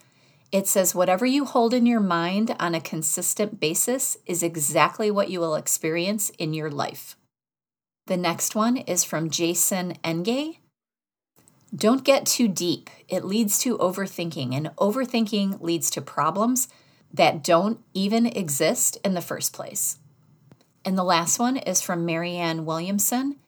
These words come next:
and it says, "As we let our light shine,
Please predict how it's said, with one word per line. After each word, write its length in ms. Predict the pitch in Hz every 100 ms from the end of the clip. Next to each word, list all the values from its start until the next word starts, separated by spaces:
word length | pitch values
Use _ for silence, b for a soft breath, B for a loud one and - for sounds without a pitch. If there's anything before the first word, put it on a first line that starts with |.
| _ _
and 140 | 185
it 160 | 180 143
says, 400 | - 170 160 - -
"As 240 | 190 226
we 160 | 269 285
let 340 | 247 220 -
our 120 | 180
light 300 | 175 165 208
shine, 580 | - - 175 160 160 175